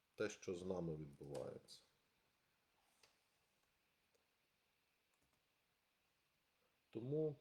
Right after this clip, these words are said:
найпростіше, що можна зробити, — це сповільнитися зранку, в той момент, коли ви тільки-тільки прокидаєтесь,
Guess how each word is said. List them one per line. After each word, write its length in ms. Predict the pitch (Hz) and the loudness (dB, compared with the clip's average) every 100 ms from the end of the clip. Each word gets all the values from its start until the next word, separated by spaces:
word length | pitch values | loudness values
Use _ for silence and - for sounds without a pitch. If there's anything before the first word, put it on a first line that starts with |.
| - | -4
найпростіше, 720 | 117 117 - 131 - - - | 4 4 6 2 2 -4 -2
що 240 | 135 - 127 | -4 2 4
можна 360 | 131 120 120 | 4 6 6
зробити, — 540 | 113 113 127 160 160 107 - | 6 4 6 6 6 0 4
це 360 | 95 87 101 - - _ _ _ _ _ _ _ _ _ _ - _ | 4 4 2 -4 -18 _ _ _ _ _ _ _ _ _ _ -20 _
сповільнитися 960 | - - 113 104 120 156 170 - - 196 | -20 -6 -2 2 4 4 4 2 0 -2
зранку, 600 | - - 156 - 117 - - - - _ _ _ _ _ _ - - _ | 4 4 4 2 -2 -4 -20 -20 -20 _ _ _ _ _ _ -20 -20 _
в 80 | - | 0
той 140 | 127 | 2
момент, 400 | 117 117 131 127 | 4 6 8 8
коли 280 | - 110 107 | 6 4 8
ви 220 | 101 98 | 8 8
тільки-тільки 760 | 98 - 113 - 104 104 - 82 | 4 0 -2 -2 -6 -4 -4 -8
прокидаєтесь, 960 | - - - - - - - - - | -6 -6 0 4 8 6 6 -4 -8